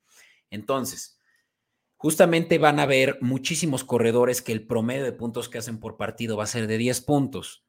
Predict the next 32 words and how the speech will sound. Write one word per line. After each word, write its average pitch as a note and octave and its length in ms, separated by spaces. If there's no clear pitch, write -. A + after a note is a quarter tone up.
Pues C3 220
esos F3+ 300
no E3+ 160
los E3+ 120
vas E3 140
a - 20
agarrar D3 140
en D3+ 60
la D3 80
primera D3 280
ronda, D#3 340
es G#2+ 100
para, - 360
por A#2+ 120
eso C3+ 160
es D3 80
que A#2 120
son A#2 200
promedio. B2+ 480
Vas C3 180
a D#3+ 60
agarrar D3 640
a A#2+ 80
los A#2+ 380
únicos, E3 920
eh, A2 340
que A#2 140
hacen A#2 600
más B2+ 480
que A#2+ 120
ese A#2 180
promedio B2+ 760